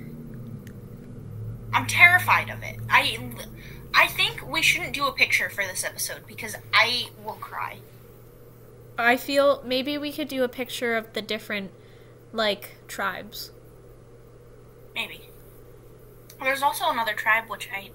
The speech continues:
Speaker 1: didn't, um, um, it's these people? That, that's what we're
Speaker 2: Navajo,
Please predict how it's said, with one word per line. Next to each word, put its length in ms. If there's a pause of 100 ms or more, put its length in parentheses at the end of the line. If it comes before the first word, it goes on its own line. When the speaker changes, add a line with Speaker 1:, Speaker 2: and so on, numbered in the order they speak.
Speaker 1:
didn't, 220 (680)
um, 200 (460)
um, 220 (180)
it's 440 (3250)
these 240
people? 380 (680)
That, 200 (120)
that's 280 (220)
what 300
we're 360
Speaker 2:
Navajo, 180